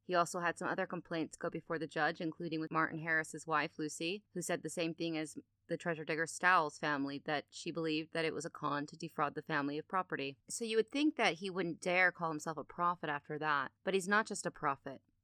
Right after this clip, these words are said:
Because he's a malignant narcissist, he has to be the best prophet. There were a lot of prophets being born in the Second Great Awakening. He was growing up surrounded by them, many of whom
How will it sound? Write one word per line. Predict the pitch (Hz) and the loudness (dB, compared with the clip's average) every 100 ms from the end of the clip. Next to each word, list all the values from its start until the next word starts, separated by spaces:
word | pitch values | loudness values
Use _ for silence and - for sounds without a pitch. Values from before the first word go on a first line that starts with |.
| _ | _
Because | 165 185 170 | -6 -2 -2
he's | 165 | -2
a | |
malignant | 175 170 165 165 | 0 0 0 0
narcissist, | 175 180 - 160 156 - | 2 0 -2 -6 -6 -6
he | 170 | -4
has | 165 165 - | 0 0 -2
to | |
be | 151 156 147 | -4 -4 -4
the | 143 165 143 | -8 -10 0
best | 175 180 - - | 2 2 -2 -6
prophet. | 143 131 - 127 - | -2 -2 -2 -8 -4
There | 185 | -2
were | 185 196 | 0 0
a | |
lot | 202 214 | 0 0
of | 220 | 0
prophets | - 160 160 147 - - | 0 -2 0 -4 -6 -6
being | 156 147 - | -4 -4 0
born | 143 139 139 | 0 2 0
in | 135 | -2
the | |
Second | 131 151 - 135 | -4 -6 -6 -4
Great | 143 | -4
Awakening. | 139 143 135 143 135 135 | -2 -2 -2 -4 -4 -4
He | 160 | -4
was | 151 | -4
growing | - 160 151 | 0 2 2
up | 151 - | -2 -4
surrounded | - 160 156 151 143 | -10 0 2 2 2
by | 127 | -2
them, | 131 127 - - | -2 -6 -8 -2
many | 175 185 156 | 0 2 2
of | 151 | 0
whom | 156 156 185 | 0 0 -2